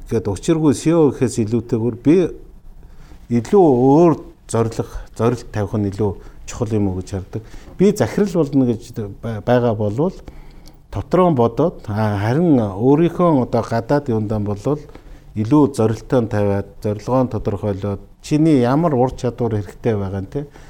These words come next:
Чи шийдвэр гаргалтанд нь юу их хэрэгтэй байж байна? Процессыг удирдахад ямар ур чадвар хэрэгтэй байж байгаа? Чи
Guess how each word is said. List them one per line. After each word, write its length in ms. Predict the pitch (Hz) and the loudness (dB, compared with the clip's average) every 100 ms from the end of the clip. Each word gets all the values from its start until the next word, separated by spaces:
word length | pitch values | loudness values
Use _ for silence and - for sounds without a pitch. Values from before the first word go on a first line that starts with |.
| - | -20
Чи 160 | - 143 | -4 -2
шийдвэр 400 | 135 180 185 165 | 0 -2 0 0
гаргалтанд 640 | 143 139 131 - 143 123 | 2 0 0 -2 -2 0
нь 160 | 131 113 | 0 2
юу 240 | 135 131 | 4 2
их 160 | 110 - | 0 -4
хэрэгтэй 720 | 107 98 - 113 - - 117 | -8 -8 -8 -10 -6 -2 -2
байж 240 | 113 101 - | -2 -6 -4
байна? 240 | 104 104 - - - - - | -6 -6 -14 -20 -20 -20 -10
Процессыг 640 | - 107 - 175 175 170 | -6 -2 2 2 4 4
удирдахад 480 | 143 139 135 127 123 | 4 0 -4 -4 0
ямар 240 | 123 139 | 2 2
ур 160 | 135 131 | 2 -2
чадвар 400 | - 123 120 120 | -4 -6 -4 -4
хэрэгтэй 480 | 113 107 - 123 110 | -4 -6 -4 -2 -2
байж 80 | - | -2
байгаа? 160 | 107 | -6
Чи 100 | - | 2